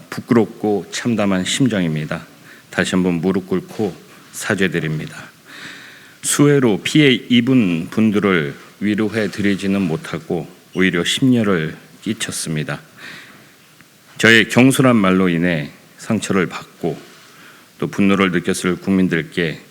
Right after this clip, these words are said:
평생을 반성하고 속죄하겠습니다. 그 어떤 말로도 저의 잘못을 돌이킬 수 없다는 것을 잘 알고 있습니다. 다만 수해 복구에 나선 국민의 힘의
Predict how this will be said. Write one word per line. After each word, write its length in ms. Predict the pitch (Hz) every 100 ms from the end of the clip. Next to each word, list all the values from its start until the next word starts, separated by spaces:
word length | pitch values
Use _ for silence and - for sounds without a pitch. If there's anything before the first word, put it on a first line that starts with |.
| - - - - _ -
평생을 500 | 120 101 110 98 82
반성하고 920 | 90 92 95 87 104 95 - 92 87
속죄하겠습니다. 1160 | - 123 - 95 80 - 87 80 80 76 78 - - _ _ _ _ - - - - - - - _ _ _ _ -
그 220 | - 104
어떤 240 | 101 - 127
말로도 680 | 107 92 92 90 95 78 - - - - -
저의 260 | 98 90
잘못을 680 | - 98 95 90 95 87 80
돌이킬 400 | - 98 95 113
수 140 | - 95
없다는 300 | - 87 82
것을 220 | 80 87
잘 200 | - 90
알고 220 | 90 85
있습니다. 560 | 78 - 82 71 78 - - - - - - - - - - -
다만 340 | - 92 92 82
수해 320 | - 131 110
복구에 340 | 92 92 95
나선 540 | 85 80 80 101 113 113
국민의 400 | - 101 98 95
힘의 560 | 90 - 135 107 82